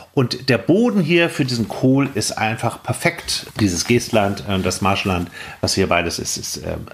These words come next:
ist wirklich, äh, perfekt. Dann hat man irgendwann hier so viel Kohl verkauft wie nirgendwo auf der Welt.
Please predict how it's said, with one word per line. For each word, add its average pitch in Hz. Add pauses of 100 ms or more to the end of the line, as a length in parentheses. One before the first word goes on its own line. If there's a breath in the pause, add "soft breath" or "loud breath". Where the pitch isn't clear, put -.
(140)
ist -
wirklich, 92
äh, 90
perfekt. - (460 loud breath)
Dann 143
hat 147
man 110
irgendwann 120
hier 113
so 117
viel 123
Kohl 127
verkauft 110
wie 104
nirgendwo 123
auf -
der 104
Welt. 107